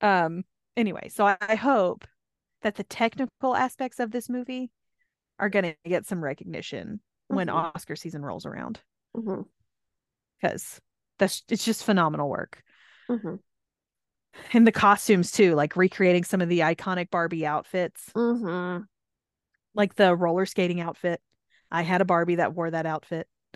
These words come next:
Speaker 1: Um, the cowgirl outfit, I had a Barbie with that outfit. I had the
Speaker 2: Mm.
Speaker 1: Ken with the cowboy outfit.
Speaker 2: <laughs>
Speaker 1: That outfit that he wore in that scene, I had
Speaker 2: Yeah.
Speaker 1: Ken with that outfit.
Speaker 2: Mm.
Speaker 1: Um,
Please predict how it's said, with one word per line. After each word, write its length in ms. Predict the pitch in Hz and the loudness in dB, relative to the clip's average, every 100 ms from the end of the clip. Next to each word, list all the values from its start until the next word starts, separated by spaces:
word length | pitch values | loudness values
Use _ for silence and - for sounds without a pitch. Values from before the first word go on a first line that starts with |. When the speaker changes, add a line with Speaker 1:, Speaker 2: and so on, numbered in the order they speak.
| - - - - _ _ | -20 -20 -20 -20 _ _
Speaker 1:
Um, 500 | 208 190 175 170 170 - _ | 0 4 4 2 -2 -8 _
the 160 | 185 196 | 0 0
cowgirl 600 | - - 190 202 214 220 | 0 0 2 2 2 2
outfit, 480 | 214 226 - 269 - - | 2 0 -2 -4 -4 -6
I 80 | 185 | -4
had 200 | 170 170 | -2 -2
a 40 | |
Barbie 300 | 180 175 190 | 0 0 0
with 140 | 185 180 | -4 -4
that 160 | 185 | -4
outfit. 400 | 185 - - 233 - | -4 -6 -6 -8 0
I 100 | 208 | 0
had 260 | 214 262 196 | 4 4 4
the 100 | 196 | 0
Speaker 2:
Mm. 60 | 170 | 2
Speaker 1:
Ken 360 | 254 240 185 180 | 2 2 -2 -4
with 160 | 196 | -6
the 80 | - | -6
cowboy 420 | - 233 254 170 147 | -2 0 2 0 -2
outfit. 380 | - - - - _ _ | -6 -10 -12 -12 _ _
Speaker 2:
<laughs> 440 | - 233 240 226 208 - | -12 -6 -2 -2 -2 0
Speaker 1:
That 140 | 214 | 2
outfit 360 | 208 233 - 226 | 4 2 2 0
that 140 | 208 | 0
he 120 | 202 | 0
wore 260 | 214 196 220 | 0 0 0
in 200 | 226 220 | -2 -2
that 180 | 220 - | -4 -6
scene, 300 | 233 240 247 | -6 -6 -4
I 140 | 190 | -2
had 140 | 214 - | 0 2
Speaker 2:
Yeah. 180 | 240 233 | 2 2
Speaker 1:
Ken 360 | - 247 190 - _ _ _ | -2 -4 -4 -6 _ _ _
with 320 | 170 180 190 | -2 -2 0
that 160 | 185 175 | 0 0
outfit. 400 | 156 - - - - | -2 -4 -12 -16 -10
Speaker 2:
Mm. 640 | 185 180 180 175 170 185 | -6 -4 -4 -4 -6 0
Speaker 1:
Um, 420 | 208 196 180 170 | 4 4 4 0